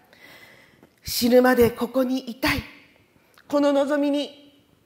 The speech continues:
今ならば言えます。「オッケー。だったら死ぬまで一緒に楽しく生きようね。」こんな施設づくりが日本には必要です。そしてこれが言えることが皆さんの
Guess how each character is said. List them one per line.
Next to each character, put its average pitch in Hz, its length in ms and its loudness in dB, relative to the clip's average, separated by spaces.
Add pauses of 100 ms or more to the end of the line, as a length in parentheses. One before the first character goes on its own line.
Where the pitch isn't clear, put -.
(600)
今 392 260 0
な 370 80 0
ら 277 140 0
ば 226 100 4
言 220 140 -4
え 220 80 2
ま 226 120 -6
す。 - 200 -18 (720)
「オ 247 60 4
ッ - 180 -6
ケ 269 560 -2 (440)
ー。 160 40 -18
だ 262 100 2
っ 311 60 -4 (100)
た 269 80 2
ら 262 80 0
死 262 200 -8
ぬ 277 100 -2
ま 285 120 2
で - 560 -4
一 262 160 4
緒 - 200 0
に 285 140 0
楽 320 240 -2
し - 120 -12
く 269 100 -6
生 254 160 -2
き 285 60 -6
よ 392 140 2
う 359 80 -2
ね。」 - 480 -8 (680)
こ 226 140 -2
ん 233 80 0
な 240 100 0
施 - 60 -10
設 262 260 -6
づ 262 140 -6
く 285 100 -4
り 226 100 -6
が 254 220 0 (360)
日 214 100 -6
本 240 180 -2
に 214 100 -4
は 214 80 -4
必 226 220 -12
要 233 140 0
で 254 140 -2
す。 - 200 -20 (460)
そ 254 120 -2
し 247 120 -4
て 254 340 -4 (460)
こ 285 100 -2
れ 302 140 0
が 311 160 4
言 285 200 2
え 339 40 0
る 359 100 -2
こ 370 100 -4
と 381 120 -2
が - 480 0
皆 262 220 0
さ 294 180 0
ん 247 100 -4
の 254 220 -2